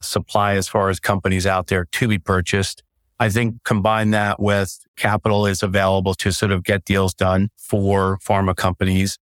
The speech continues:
Yeah, they all have an L O E or patent cliff that's hitting over the next five years. It's expected to be about a hundred and seventy-five billion dollars of sort of revenues that could potentially be lost with the patent cliff.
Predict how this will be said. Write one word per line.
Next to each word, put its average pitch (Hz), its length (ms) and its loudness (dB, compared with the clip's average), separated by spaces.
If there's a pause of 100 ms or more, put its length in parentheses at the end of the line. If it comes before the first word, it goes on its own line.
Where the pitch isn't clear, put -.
Yeah, 107 160 0
they 104 140 2
all 107 220 2
have 101 320 0
an 101 120 2
L 104 220 2
O 98 160 2
E 98 160 0
or 92 80 0
patent 98 400 -2
cliff 98 320 -2
that's 95 180 -2
hitting 104 400 0 (160)
over 104 180 0
the 98 100 2
next 98 240 -2
five 95 280 0
years. 95 400 0
It's - 180 -6
expected 95 480 -4
to - 80 -4
be 95 200 0
about 104 340 0
a 101 60 2
hundred 101 300 0
and 95 100 -10
seventy-five 95 640 0
billion 95 280 0
dollars 92 420 0
of 92 120 -4
sort - 160 -2
of 92 100 0
revenues 95 500 0
that - 160 -8
could 104 200 -2
potentially 95 520 -2
be 90 280 -4 (220)
lost 92 640 0
with 90 180 0
the - 100 -6
patent - 380 -2
cliff. 98 320 0